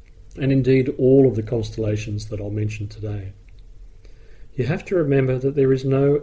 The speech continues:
absolute unless you're talking about the modern, well-defined, documented, recent constellations. For something as old as Taurus, there are many different versions. The one I will share revolves around the king of the Greek gods,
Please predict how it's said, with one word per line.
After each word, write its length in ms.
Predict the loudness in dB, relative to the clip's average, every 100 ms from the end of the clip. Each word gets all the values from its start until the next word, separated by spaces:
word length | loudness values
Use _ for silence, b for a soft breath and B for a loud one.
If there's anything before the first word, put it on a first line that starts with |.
| 0
absolute 800 | -2 -2 -4 -2 2 2 0 -8 -10
unless 320 | -6 -6 -4
you're 80 | -6
talking 380 | -2 0 0 -2
about 260 | -4 -4
the 80 | -6
modern, 500 | -2 0 0 -2 -8 -6
well-defined, 1040 | 0 0 0 -4 -6 -4 -4 -4 -8 -4
documented, 760 | 0 0 0 -2 -2 -2 -6 -8
recent 460 | -4 -2 -2 -8 -12
constellations. 840 | -12 -10 -12 -14 -14 -18 -20 -20 -20 -20 b b b b b b b b b
For 120 | -6
something 380 | 0 0 0 2
as 140 | 4 6
old 260 | 6 6
as 140 | 2 0
Taurus, 600 | 0 2 2 -2 -12 -18 -12
there 160 | -4 -2
are 60 |
many 280 | 0 0 0
different 340 | -2 -4 -4 -2
versions. 540 | 0 0 -4 -14 -18 -16
The 100 | -10
one 200 | -6 -2
I 140 | 2 2
will 140 | 2
share 440 | 0 2 4 2 -2
revolves 680 | -6 -2 2 2 0 -4 -6
around 360 | -4 -2 -4
the 80 | -6
king 320 | -6 -4 -2
of 40 | 0
the 60 |
Greek 300 | 2 2 2
gods, 480 | 0 0 0 -4 -10